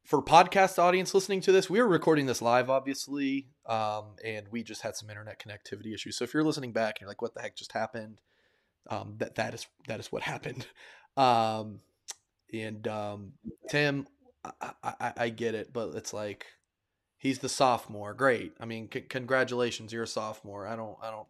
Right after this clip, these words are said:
I don't see the big deal about that point. And, uh, let, let the best man win. I think that it's, uh, I think you have a lot to lose if, if you, like, if, if Tyler, just throw out Tyler Buckner. What do you gotta lose? Football games. Like, that's, that's a big deal. If,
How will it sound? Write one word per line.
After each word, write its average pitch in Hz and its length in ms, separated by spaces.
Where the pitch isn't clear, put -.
I 107 100
don't 110 160
see 120 120
the 107 100
big 110 220
deal 110 160
about 104 240
that 113 200
point. 113 360
And, 110 400
uh, 107 160
let, 127 240
let 160 180
the 214 80
best 196 300
man 190 240
win. 202 440
I 127 200
think 160 420
that 151 240
it's, 143 300
uh, 147 340
I 127 120
think 185 280
you 214 100
have 190 220
a 202 40
lot 202 320
to 269 120
lose 151 560
if, 127 240
if 127 180
you, 127 140
like, 127 320
if, 135 220
if 139 180
Tyler, 131 280
just - 240
throw 147 180
out 294 120
Tyler 330 220
Buckner. 190 360
What 190 100
do 254 40
you 254 60
gotta 233 180
lose? 220 440
Football 277 320
games. 156 580
Like, 135 240
that's, 196 360
that's 208 260
a 320 40
big 240 280
deal. 202 400
If, 123 160